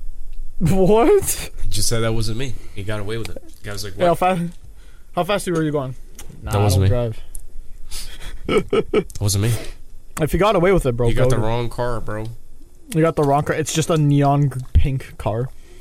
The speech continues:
Speaker 2: Exactly.
Speaker 1: Nah,
Speaker 2: And then
Speaker 1: I
Speaker 2: it's
Speaker 1: mean,
Speaker 2: your
Speaker 1: but
Speaker 2: word versus theirs, and it's like, bro, it's a fifty fifty at that point.
Speaker 1: Yo, realistically, yeah, just coin flip it for if you go to jail or not.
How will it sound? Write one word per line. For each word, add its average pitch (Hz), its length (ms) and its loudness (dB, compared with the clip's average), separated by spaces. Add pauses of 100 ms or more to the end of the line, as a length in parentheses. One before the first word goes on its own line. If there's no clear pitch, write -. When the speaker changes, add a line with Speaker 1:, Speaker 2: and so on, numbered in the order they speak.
Speaker 2:
Exactly. 104 260 -2
Speaker 1:
Nah, 123 80 0
Speaker 2:
And 120 100 4
then 120 60 6
Speaker 1:
I - 40 6
Speaker 2:
it's - 80 2
Speaker 1:
mean, 120 80 2
Speaker 2:
your 120 140 4
Speaker 1:
but 117 60 2
Speaker 2:
word 113 160 2
versus 104 320 0
theirs, 104 300 2
and 95 100 0
it's - 120 -2
like, 95 140 0
bro, 95 260 0 (160)
it's - 120 0
a - 40 0
fifty - 280 -2
fifty - 300 -2
at - 100 -2
that - 160 -2
point. - 220 -2 (640)
Speaker 1:
Yo, 180 280 6
realistically, 185 640 4
yeah, 135 100 4
just 131 140 -2
coin 165 200 2
flip - 220 0
it 190 100 0
for 170 140 2
if 151 100 0
you 165 60 0
go 151 80 4
to 135 80 2
jail 120 240 0
or 123 60 -2
not. 120 180 -2